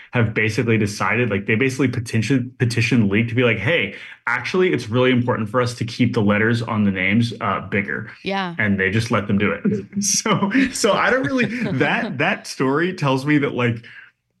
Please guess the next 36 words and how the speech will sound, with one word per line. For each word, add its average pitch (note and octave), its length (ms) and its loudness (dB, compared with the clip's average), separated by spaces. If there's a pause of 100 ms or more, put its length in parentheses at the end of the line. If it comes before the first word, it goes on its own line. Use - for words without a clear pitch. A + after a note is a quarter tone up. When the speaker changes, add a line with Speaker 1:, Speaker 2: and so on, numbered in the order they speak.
(100)
Speaker 1:
i-, - 380 -2
that, D#3 340 -2
that F3 140 2
almost F3 260 2
exposes C3+ 460 0
the B2+ 100 4
absurdity A#2 580 2
of B2+ 80 2
all C3+ 180 2
of C3 80 -4
this, D3+ 220 -2
which A2+ 120 -2
is G#2 100 -4
that, - 120 0
like, A2+ 220 0 (200)
they A#2 160 4
probably A2+ 520 2
can G#2+ 500 0
fix D#3 320 -4
certain D#3+ 260 0
things D#3 220 0
about E3 260 -2
this F3+ 300 -2
if A#2+ 200 -2
they G#2 140 0
really G#2 280 2
want G2 300 -2
to, F#3+ 300 4
or A2+ 120 2
if G2+ 120 -4
certain A2 300 -2
teams G#2 480 0
request G#2+ 500 -6
or G#2+ 80 -2
demand G2+ 360 -2
it. G#3+ 160 -2